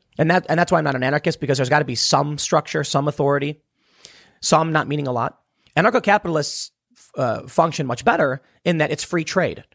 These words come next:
The easiest way to come to a decision is the trade of resources and goods. The only problem is that brings about oligarchy. So there's gotta be some kind of, you know, middle ground, I guess.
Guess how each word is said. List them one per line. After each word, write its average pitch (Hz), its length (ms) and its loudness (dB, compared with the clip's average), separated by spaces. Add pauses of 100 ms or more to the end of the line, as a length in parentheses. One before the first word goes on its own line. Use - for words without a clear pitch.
(160)
The 139 140 0
easiest 165 300 0
way 147 300 2
to 131 100 -8
come 139 200 -4
to 127 60 -2
a 120 40 -4
decision 147 460 0
is 117 360 -6
the 131 80 -8
trade 135 260 -2
of 113 120 -2
resources 117 400 -4
and 101 120 -8
goods. 127 200 2
The 123 80 -2
only 117 80 -2
problem 160 320 -2
is 113 160 -4 (360)
that 147 180 0
brings 143 220 0
about 120 240 0
oligarchy. 127 520 -2
So - 120 -2
there's 117 120 -2
gotta 131 180 2
be 127 80 -4
some 117 240 -4
kind 113 240 -2
of, 95 260 -6
you 107 80 -4
know, 92 80 -4
middle 120 220 0
ground, 104 220 -2
I 101 60 -6
guess. - 320 -2